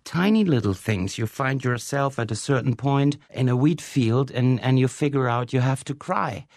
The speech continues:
And at the same time, you're laughing about you don't know what. And, uh, you're walking through a process of your own emotions, a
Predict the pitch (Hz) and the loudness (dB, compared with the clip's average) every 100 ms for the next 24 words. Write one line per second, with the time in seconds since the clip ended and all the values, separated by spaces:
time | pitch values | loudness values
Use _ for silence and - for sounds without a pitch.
0 | - - - 120 135 - - 147 147 147 | -20 -20 -4 -2 -2 -4 -6 -2 0 0
1 | 143 135 135 127 135 185 - 143 123 123 | 0 0 2 2 2 0 -2 -2 -2 -2
2 | 123 120 127 127 117 123 120 135 165 147 | -2 -2 -2 -2 -2 -2 -2 -2 -2 -6
3 | - _ _ _ _ 127 120 117 120 110 | -18 _ _ _ _ -4 0 0 -2 -4
4 | - - - 107 - - 107 98 131 143 | -16 -20 -20 -20 -20 -18 -16 -6 0 0
5 | 139 147 170 175 170 160 - - 147 143 | 0 0 -2 0 0 0 -2 -2 2 4
6 | 151 147 _ _ _ 135 - - 147 147 | 4 0 _ _ _ -6 -6 -4 0 0
7 | 147 147 147 131 - - 135 117 127 127 | 0 0 0 0 -2 0 0 2 2 4
8 | 127 135 139 131 135 160 175 135 92 - | 4 4 4 4 4 2 0 0 0 -4